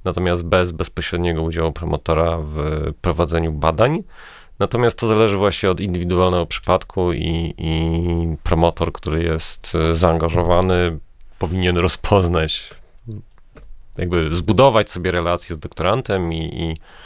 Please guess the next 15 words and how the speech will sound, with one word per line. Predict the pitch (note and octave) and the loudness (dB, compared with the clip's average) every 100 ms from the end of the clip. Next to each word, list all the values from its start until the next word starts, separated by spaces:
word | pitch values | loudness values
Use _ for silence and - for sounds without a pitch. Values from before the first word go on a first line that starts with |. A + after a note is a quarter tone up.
| - - | -20 -8
odpowiednio, | F#2 - E2+ F2 E2 E2+ D#2+ D#2 - | -6 -4 0 0 2 2 2 2 -2
odpowiednio | - - F2 D#2 D#2 D#2 E2 E2 E2 E2 E2+ | -8 -4 -2 -2 -2 0 0 0 0 -2 0
zaangażować | E2+ E2 E2 F2 E2 - | 2 2 0 2 0 0
się | E2+ D2+ | -2 -4
w | D#2 - | -8 -12
stopniu | - - F2+ - D#2+ | -6 0 0 0 -4
takim, | F2 - F2 | -4 -4 -6
jakim | E2 - D#2+ | -6 -8 -8
jest | - | -8
to | - | -12
potrzebne. | - - F#2 A2 A2+ - - - - - - - - - | -6 -2 2 2 0 -2 -20 -20 -20 -20 -20 -20 -10 -2
Ja | F#2+ | 2
miałem | F#2+ F#2 | 4 4
bardzo | F2+ F#2 F2 | 4 2 0
dużo, | E2+ D#2+ E2 E2 D#2+ | -4 0 0 0 -2